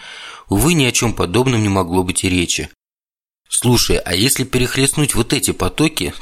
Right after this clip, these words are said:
то заклинание взорвётся в том случае, если к нему применят змейку", задумчиво проговорил Чес, рисуя на листе бумаги причудливые закорючки, символизирующие потоки энергии. Мы уже рассказывали друзьям о разговоре с Шинцем, и теперь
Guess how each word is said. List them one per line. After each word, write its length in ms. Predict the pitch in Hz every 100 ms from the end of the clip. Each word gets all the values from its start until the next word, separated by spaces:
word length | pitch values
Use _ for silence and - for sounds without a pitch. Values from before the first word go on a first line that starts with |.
| -
то 140 | 98
заклинание 560 | 107 113 127 151 160 131
взорвётся 680 | 104 110 123 123 98 -
в 60 | -
том 240 | - 104
случае, 500 | 98 147 160 - 95
если 220 | 98 - 101
к 100 | 110
нему 220 | 120 151
применят 480 | - 104 123 135 120
змейку", 560 | 123 110 87 - 76 90
задумчиво 600 | 90 85 113 151 - 135
проговорил 560 | - 95 101 95 92
Чес, 400 | - - 135 - - - - -
рисуя 380 | 92 101 196 165
на 60 |
листе 320 | 127 117 -
бумаги 440 | 104 92 95 117 117
причудливые 720 | - 95 - 98 95 95 95
закорючки, 720 | 95 - 107 95 - - 87 -
символизирующие 960 | - 117 127 127 131 107 92 87 92
потоки 420 | 101 98 104 -
энергии. 500 | 117 107 90 80 - - - - - - - _ _
Мы 200 | 87 101
уже 200 | 131 139
рассказывали 580 | 139 - 151 127 98 95
друзьям 480 | 98 92 107 135 113
о 40 |
разговоре 520 | 95 87 95 104 101
с 60 | 104
Шинцем, 480 | - 107 90 - 82
и 220 | - 87
теперь 400 | - - 175